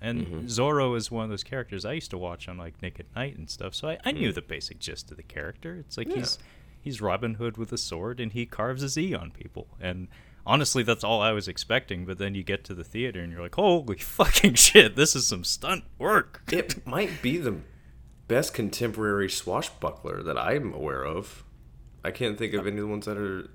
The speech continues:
Speaker 2: this good.
Speaker 1: I mean, it's not exactly a crowded market.
Speaker 2: It's not a crowded
Speaker 1: <laughs>
Speaker 2: market, but any attempts to try to recreate that, it's, it's just kind of been a thud.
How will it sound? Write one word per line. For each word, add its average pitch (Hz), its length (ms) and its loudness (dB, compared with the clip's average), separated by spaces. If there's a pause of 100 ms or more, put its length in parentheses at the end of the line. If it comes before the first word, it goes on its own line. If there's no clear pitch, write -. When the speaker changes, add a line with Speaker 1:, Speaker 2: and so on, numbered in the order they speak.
Speaker 2:
this 98 160 -4
good. 107 400 -6 (500)
Speaker 1:
I 135 120 2
mean, 143 280 6
it's 131 220 2
not 151 240 4
exactly 110 520 0
a 82 100 -4
crowded 101 520 2
market. 127 500 10 (100)
Speaker 2:
It's 175 120 12
not 180 140 10
a 135 60 6
crowded 110 400 10
Speaker 1:
<laughs> - 0 -
Speaker 2:
market, 107 420 6
but 92 260 4
any 143 200 4
attempts 110 500 0
to 92 140 -2
try 95 240 0
to 87 100 0
recreate 92 720 -2
that, 78 400 -2
it's, 78 400 -8 (140)
it's 85 180 -6
just - 320 -6
kind 85 180 -6
of 78 80 -6
been 82 120 -8
a 62 80 -8
thud. 92 420 -2